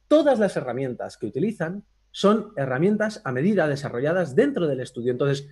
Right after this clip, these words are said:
¿se utiliza Maya? No, no se utiliza Maya. Y esto lo utilizan como excusa diciendo, "Es que así, si tú sabes Maya,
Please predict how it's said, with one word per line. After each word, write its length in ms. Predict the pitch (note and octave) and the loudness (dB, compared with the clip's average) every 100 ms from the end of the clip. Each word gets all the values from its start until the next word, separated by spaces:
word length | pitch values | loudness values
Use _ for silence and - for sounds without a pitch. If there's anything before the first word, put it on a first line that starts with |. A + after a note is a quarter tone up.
| - _ | -20 _
¿se 240 | - F#3 D3+ | 0 4 4
utiliza 380 | C#3+ F3 A3 | 4 2 4
Maya? 440 | C#4 B2 F3 F4+ - _ _ | 0 2 0 -2 -14 _ _
No, 220 | A#2+ A2 - _ _ - | -8 -8 -10 _ _ -4
no 160 | C3+ G#3 | 0 2
se 120 | G3+ | 2
utiliza 260 | C#3+ C3 | 0 -4
Maya. 300 | A#2 G#2+ G2+ - _ _ - | -4 -4 -6 -10 _ _ 4
Y 100 | F#3+ | 4
esto 200 | G#3+ C4+ | 4 2
lo 100 | B3 | 2
utilizan 320 | G#3 A3 A#3 | 2 -2 0
como 140 | A3 | -2
excusa 240 | G#3+ A#3 A3+ | -2 2 2
diciendo, 260 | F#3 D#3 | 4 2
"Es 100 | F#3+ | 2
que 100 | - | 2
así, 300 | B3+ - B3 | 0 0 -4
si 140 | F3 C#3+ | -4 -2
tú 80 | |
sabes 260 | G3+ B3 G3 | 0 0 2
Maya, 440 | A#3 A#3 A3 C#4+ | 2 2 0 -4